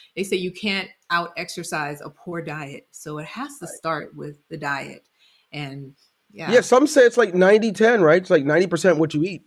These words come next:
Speaker 2: and then you get ten percent exercise. 'Cause there are people that are very healthy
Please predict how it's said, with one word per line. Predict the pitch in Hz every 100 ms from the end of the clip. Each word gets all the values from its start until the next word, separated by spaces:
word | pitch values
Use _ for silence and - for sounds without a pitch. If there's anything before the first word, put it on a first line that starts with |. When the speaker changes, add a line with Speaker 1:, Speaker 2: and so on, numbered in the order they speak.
| -
Speaker 2:
and | 143
then | 143 123
you |
get | 160 113
ten | 156 147
percent | 139 139
exercise. | 160 110 - -
'Cause | - 127
there | 160
are | 147
people | 156 147 131
that | 117 117 _
are | 117 117
very | 101 165 165
healthy | 131 113 123 113